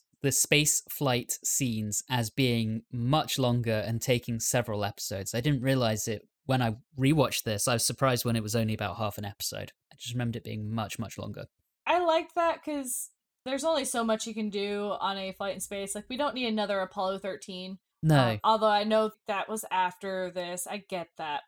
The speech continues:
Speaker 2: but <laughs>
Speaker 1: I,
Speaker 2: we
Speaker 1: the point still stands, it feels like there's almost a couple of scenes missing. You know, Phipps gets the signal working again, and then it cuts to the Ice Warriors, but then suddenly the Doctor's there and he gets to Phipps, and it's,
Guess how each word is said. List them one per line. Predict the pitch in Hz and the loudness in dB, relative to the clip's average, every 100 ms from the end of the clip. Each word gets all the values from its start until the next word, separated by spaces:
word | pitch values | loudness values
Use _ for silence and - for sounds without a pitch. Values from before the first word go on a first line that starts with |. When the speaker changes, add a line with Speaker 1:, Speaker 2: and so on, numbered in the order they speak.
| - | 0
Speaker 2:
but | 226 - - | 0 0 -6
<laughs> | - - - - | -12 -12 -16 0
Speaker 1:
I, | 202 196 | 4 4
Speaker 2:
we | 190 | 4
Speaker 1:
the | 196 | 2
point | - 147 135 | 4 2 2
still | - 117 | 0 0
stands, | - 101 92 127 - - _ _ _ _ | 0 -2 -6 -8 -10 -10 _ _ _ _
it | - 180 | -4 0
feels | 240 294 339 | 2 4 4
like | 269 - | 4 6
there's | 175 151 | 6 6
almost | 156 147 135 | 4 2 2
a | 143 | 0
couple | 147 - 127 | 0 0 -2
of | |
scenes | - 143 143 - | 0 2 2 0
missing. | 113 - 104 110 | 0 0 0 -2
You | 120 | -2
know, | 113 - - | -2 -2 2
Phipps | 180 - | 2 4
gets | - 151 - | 2 2 2
the | 160 | 2
signal | - 139 127 113 | 2 2 2 2
working | 113 110 - 117 | 0 0 -2 -2
again, | 104 104 101 113 117 _ _ | 0 -2 -2 -6 -10 _ _
and | 151 143 | 2 4
then | 139 143 139 139 139 | 6 6 6 4 2
it | 143 143 | -2 -4
cuts | - 185 - | 0 2 2
to | |
the | 165 151 | 2 2
Ice | 165 - | 2 0
Warriors, | 113 107 107 | -2 -2 -4
but | - - | -2 2
then | 170 160 | 4 6
suddenly | - 170 185 165 147 139 | 6 4 4 2 2 0
the | 139 | 0
Doctor's | - 160 - 143 120 | 2 2 2 0 2
there | 135 143 160 170 | 4 6 6 6
and | 143 | 4
he | 120 | 2
gets | 113 139 - | 2 2 2
to | 117 | -2
Phipps, | - 147 190 - - 156 | 2 4 4 2 2 4
and | 147 | 4
it's, | 143 - - - - | 2 4 4 4 0